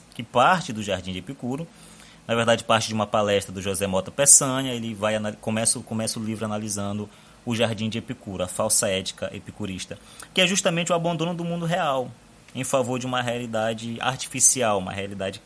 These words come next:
criada para iludir o homem em um esquema mental de felicidade. Então, o epicurismo é apresentado por Olavo como um disfarce do materialismo, uma falsa filosofia, que só se su-, só se sustenta pela abolição da consciência, que é justamente o que tu estás a falar.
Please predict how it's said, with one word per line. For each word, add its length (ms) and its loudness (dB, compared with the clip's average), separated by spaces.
criada 520 -2
para 360 2
iludir 340 -4
o 80 -4
homem 320 -2
em 40 -4
um 80 -6
esquema 380 0
mental 460 0
de 100 -8
felicidade. 680 -6
Então, 360 -2
o 80 -2
epicurismo 520 -2
é 40 2
apresentado 460 -2
por 160 -4
Olavo 360 2
como 200 -2
um 40 -2
disfarce 600 2
do 80 -4
materialismo, 680 -4
uma 160 2
falsa 380 4
filosofia, 640 -8
que 80 -8
só 120 4
se 120 4
su-, 200 0
só 200 6
se 100 8
sustenta 480 0
pela 180 0
abolição 460 0
da 100 -2
consciência, 540 0
que 100 -6
é 20 -6
justamente 420 -6
o 20 -10
que 60 -14
tu 80 -12
estás 240 -4
a 60 -6
falar. 320 -8